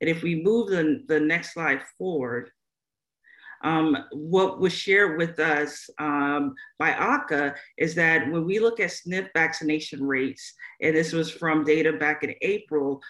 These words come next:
we see that we were at a sixty-eight point eight two percent of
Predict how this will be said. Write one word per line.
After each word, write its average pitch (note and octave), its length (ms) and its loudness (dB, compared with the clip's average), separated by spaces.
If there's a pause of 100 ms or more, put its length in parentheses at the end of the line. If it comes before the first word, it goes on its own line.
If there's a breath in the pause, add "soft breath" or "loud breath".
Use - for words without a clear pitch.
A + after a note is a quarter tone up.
(240 loud breath)
we F3 120 -2
see F#3 220 -2
that D#3 300 2
we E3+ 160 -2
were F3+ 200 0
at D#3 180 2
a D#3 60 2
sixty-eight E3 880 -4
point D#3 160 0
eight D3 160 -4
two - 120 -12
percent D3+ 480 -2
of C#3+ 180 -2